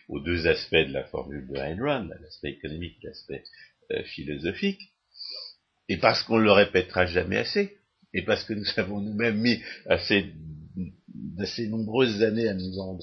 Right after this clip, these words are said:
rendre compte pour que ça vaille le pe-, la peine de faire é-, de faire économiser ces années-là à ceux qui pourraient comprendre ce que nous avons à dire, c'est qu'il n'existe aucune norme, il n'existe aucune norme, autre norme politique que la justice naturelle.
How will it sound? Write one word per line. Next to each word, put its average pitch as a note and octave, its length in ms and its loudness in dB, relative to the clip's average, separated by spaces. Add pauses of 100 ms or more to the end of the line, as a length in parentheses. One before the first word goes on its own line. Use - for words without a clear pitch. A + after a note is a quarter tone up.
rendre F#2+ 340 -2
compte A2 260 -4
pour - 140 -12
que G2 100 -8
ça F#2+ 220 -4
vaille G2 220 -2
le F#2 200 -6
pe-, A2 240 4
la F#2 120 -6
peine G#2 300 2 (340)
de F2+ 80 4
faire F2 260 6
é-, F#2 120 -2 (240)
de - 240 -10
faire - 320 -4
économiser A#2 880 0
ces F2+ 340 -12
années-là F#2+ 460 -4
à E2+ 100 -8
ceux - 160 -10
qui - 200 -20
pourraient - 200 -6
comprendre F2 360 -10
ce - 160 -18
que D2 40 -18
nous D#2+ 180 -14
avons D#2+ 220 -14
à - 40 -14
dire, G3 240 -2 (640)
c'est - 260 0
qu'il C#3+ 420 4
n'existe D3+ 460 2
aucune A#2 380 0
norme, G2 340 4 (500)
il F#2 120 -6
n'existe A2+ 400 -2
aucune B2+ 400 0
norme, A#2+ 340 6
autre C#3+ 380 6
norme A#2 360 2
politique G2 500 -4
que A#2 80 -6
la G#2 160 -2
justice F#2+ 500 -8
naturelle. F2 500 -10